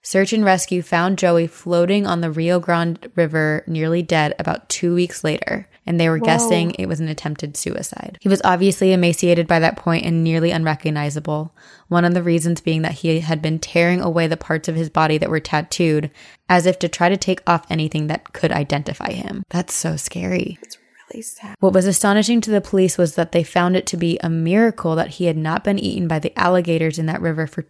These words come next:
Speaker 1: two weeks, and that he must have had angels watching over him. Upon arriving at the hospital and his family flying to him, he would not say a word to his mother,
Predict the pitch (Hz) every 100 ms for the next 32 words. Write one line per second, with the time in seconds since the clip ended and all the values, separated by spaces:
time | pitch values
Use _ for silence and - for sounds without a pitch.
0 | - - 226 247 196 190 202 - - -
1 | - _ _ 175 165 180 175 170 202 180
2 | - - 170 - 180 180 180 170 151 156
3 | 151 156 151 156 151 180 - - - _
4 | - - - - _ - 165 180 196 202
5 | 190 190 190 190 165 165 - 170 160 156
6 | - 170 165 - 165 165 170 - 160 156
7 | 151 151 147 147 - 175 165 165 165 -
8 | 196 190 170 165 160 175 165 160 151 151